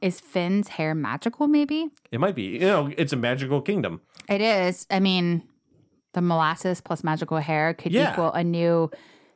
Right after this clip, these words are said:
Speaker 1: sentient.
Speaker 2: And you know how Finn, his appearance looks different in this than it does in Farm World Finn, with, that doesn't have magic.
Speaker 1: Yeah.
Speaker 2: So maybe there are properties of Finn himself that are magical compared
Speaker 1: Huh.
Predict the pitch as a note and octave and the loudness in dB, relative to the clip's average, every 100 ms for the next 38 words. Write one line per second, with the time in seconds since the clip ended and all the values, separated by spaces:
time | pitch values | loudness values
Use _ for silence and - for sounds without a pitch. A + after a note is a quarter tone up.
0 | _ _ - G#3+ F#3 F3+ F3 D#3+ D3+ - | _ _ -4 -2 -2 0 2 4 2 0
1 | - - _ _ _ _ - - F#3+ G#3+ | -14 -20 _ _ _ _ -12 0 2 4
2 | A#3 G3 F#3 G3+ G3 F#3+ D3+ - _ _ | 4 4 2 2 2 2 0 -8 _ _
3 | - D#3 E3 D#3+ - F3+ D3 D3 B2 G#2 | 0 2 4 0 2 2 2 0 -2 -2
4 | C#3+ C#3 B2 - - A#2+ A2+ C3 B2+ D3 | -2 0 -2 -4 -2 0 2 0 0 0
5 | C#3+ A2+ B2 A2 - A#2 A2 - B2+ A2 | 0 0 0 -2 -4 -2 -2 -2 -4 -2
6 | G#2 F#2+ - F#2 F2+ F#2 A2 G2+ B2+ G#2 | -4 -4 -4 -4 -4 -4 -4 -2 -4 -4
7 | F#2+ F2 D#2+ D2+ C#2+ - _ F#3+ F3+ E3+ | -6 -6 -4 -6 -8 -14 _ -2 0 0
8 | E3 _ _ - D3 C3+ D#3 D3+ D3+ D3 | -4 _ _ -4 -2 0 2 2 2 2
9 | C3+ - C#3+ C#3 C#3+ B2 A#2 G2+ C3 A#2+ | 0 0 -2 0 0 0 0 -2 -2 -2
10 | G#2+ - A#2+ A2+ - - G2+ G2+ A2 G2+ | -4 -2 0 0 -4 -2 -2 0 -2 -4
11 | F#2+ F#2+ F2+ - - B2 A#2 A#4+ A#3+ | -4 -4 -4 -8 -4 -2 4 4 4